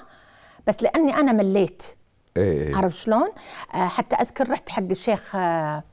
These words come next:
Speaker 1: لأني حابة الشغل، ما
Speaker 2: إيه.
Speaker 1: أحب أقعد في البيت.
Speaker 2: إيه، صدق.
Speaker 1: وحابة العمل، آه، آه، القانون اللي له طابع سياسي، يعني عارف شلون؟ وهذه الخبرة، فأذكر طلبت مقابلة، آه، الشيخ يابر.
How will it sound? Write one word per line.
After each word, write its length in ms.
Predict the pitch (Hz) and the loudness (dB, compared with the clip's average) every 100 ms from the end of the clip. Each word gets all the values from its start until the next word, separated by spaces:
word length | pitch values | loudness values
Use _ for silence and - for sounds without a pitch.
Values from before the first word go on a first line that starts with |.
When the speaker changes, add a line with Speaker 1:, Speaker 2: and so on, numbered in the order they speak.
| _ | _
Speaker 1:
لأني 160 | - 226 | -2 -2
حابة 240 | - 339 - | -2 -6 -6
الشغل، 460 | - 277 - 151 - _ _ _ _ _ | -8 -8 -6 -8 -8 _ _ _ _ _
ما 80 | - | -2
Speaker 2:
إيه. 80 | 415 | 0
Speaker 1:
أحب 160 | 247 - | 0 0
أقعد 280 | 196 - | -4 -8
في 60 | - | -6
البيت. 440 | 175 180 156 - - - | -2 -2 -2 -8 -12 -2
Speaker 2:
إيه، 120 | 104 | -2
صدق. 220 | 92 92 - | -2 -6 -4
Speaker 1:
وحابة 460 | - 101 269 - | -4 -2 0 2
العمل، 380 | 233 247 247 269 - - 262 - | 2 2 2 0 -4 -16 -6 2
آه، 680 | 202 190 180 180 175 165 | 4 4 2 2 2 2
آه، 340 | 165 175 170 180 | 2 2 2 0
القانون 640 | 180 202 196 202 220 208 | 0 0 2 2 2 2
اللي 440 | 196 175 175 180 | 2 2 2 2
له 220 | 185 190 | 4 2
طابع 400 | 175 208 170 165 | 2 0 0 -4
سياسي، 680 | 160 - 196 202 202 - 190 | -6 -4 0 2 2 -2 -4
يعني 240 | 175 160 160 | -2 -4 -6
عارف 280 | 175 180 - | -8 -8 -6
شلون؟ 240 | 202 254 - - - - - | -4 -4 -6 -20 -20 -18 -6
وهذه 340 | - 165 208 208 | -2 2 2 2
الخبرة، 560 | - 202 165 208 277 | 0 0 2 0 0
فأذكر 480 | 262 233 - - - | -2 -2 -2 -4 -6
طلبت 380 | - 226 214 202 | -2 -4 -4 -8
مقابلة، 440 | - 202 185 190 - - | -4 -2 0 -4 -6 -6
آه، 240 | 165 156 156 _ _ _ - | -4 -4 -8 _ _ _ -20
الشيخ 300 | - 160 - | -14 -12 -12
يابر. 320 | 131 175 - | -12 -14 -18